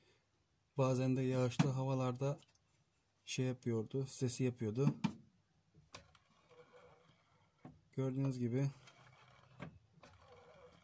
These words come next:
çok hafif bir ses kaldı. Bu tabii ben, e, yaklaşık iki hafta veya üç hafta oluyor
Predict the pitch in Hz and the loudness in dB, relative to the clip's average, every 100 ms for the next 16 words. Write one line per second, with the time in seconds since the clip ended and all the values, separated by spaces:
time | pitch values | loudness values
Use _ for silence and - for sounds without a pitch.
0 | _ _ - - 165 - 131 151 139 131 | _ _ -12 -2 -2 -2 -4 -4 -4 -6
1 | - 131 120 - 127 120 123 160 165 - | -4 -4 -4 -4 -4 -4 -2 -4 -4 -12
2 | - - - - 143 139 135 143 135 135 | -20 -20 -20 -8 -2 -2 -2 -2 0 2
3 | 139 143 - 135 131 131 131 135 139 - | 2 0 0 0 0 0 0 -2 -6 -12
4 | - 147 135 127 131 131 127 - - _ | -16 -2 -2 0 -6 -6 -10 -14 -20 _
5 | - 131 - 135 123 - 135 - 139 131 | -12 -8 -2 -2 -2 -4 -6 -6 -6 -4
6 | 127 127 - 131 - 143 127 131 135 | -4 -6 -6 -6 -4 -4 -2 2 0